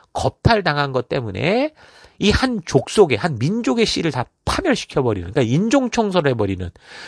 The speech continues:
세상의 법도 금지하는 그 짓을 하고 있는 겁니다.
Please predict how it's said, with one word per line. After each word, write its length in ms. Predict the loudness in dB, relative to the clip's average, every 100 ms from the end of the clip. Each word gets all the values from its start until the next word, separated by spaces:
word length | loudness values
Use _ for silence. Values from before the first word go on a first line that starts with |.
| -6
세상의 540 | 2 2 2 0 0 2
법도 500 | 0 -2 0 0 0
금지하는 580 | -4 -4 -2 -2 -2 -4
그 120 | -2
짓을 260 | -2 0 0
하고 240 | 0 0
있는 180 | -2 -4
겁니다. 380 | -10 -14 -20